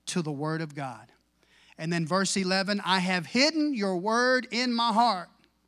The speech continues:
Watch this, "that I might not sin against you." The psalmist is simply saying, more than anything, "I'm holding on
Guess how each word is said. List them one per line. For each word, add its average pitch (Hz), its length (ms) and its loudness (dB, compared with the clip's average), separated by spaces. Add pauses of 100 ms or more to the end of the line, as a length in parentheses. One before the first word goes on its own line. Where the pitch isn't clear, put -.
(380)
Watch 196 300 -2
this, 151 460 -4 (340)
"that 160 180 0
I 175 320 2
might 160 380 -2
not 175 440 -2
sin 170 640 -2
against 139 640 -8
you." 120 180 -18 (920)
The 139 80 -10
psalmist 220 760 2
is 165 140 -4
simply 233 500 -2
saying, 165 480 -6 (1040)
more 233 340 8
than 277 200 4
anything, 185 640 0 (1200)
"I'm 156 220 -2
holding 208 480 2
on 143 420 0